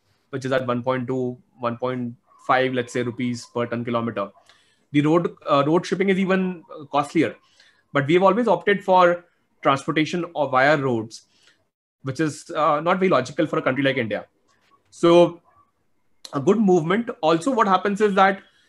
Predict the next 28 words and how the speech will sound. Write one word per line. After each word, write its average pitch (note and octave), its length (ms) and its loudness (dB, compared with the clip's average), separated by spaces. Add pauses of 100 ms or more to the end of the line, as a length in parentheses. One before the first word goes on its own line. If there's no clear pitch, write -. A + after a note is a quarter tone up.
(340)
it E3 140 0
allows E3+ 380 4
government F3 500 2
to G3 240 0
look C#3+ 300 -4
at E3+ 260 -2 (140)
establishing D#3+ 720 -4 (720)
coastal D#3 320 -2
economic D3 320 0
zones. G#2+ 400 -12 (180)
Uh, A#2+ 140 -2
this B2+ 160 -10
is E3+ 80 -4
what D3+ 180 2
has E3+ 140 -4
really D#3 160 2
propelled D3+ 440 -4
the E3 60 -4
Chinese C#3 380 -2
growth. B2 340 -6 (640)
Now, C#3+ 120 4
of D3 120 -2
course, E3+ 260 2
given D3+ 340 -2
that, E3 320 0 (260)
uh, C3 260 -2
our C3+ 240 4
coastal D3 560 -2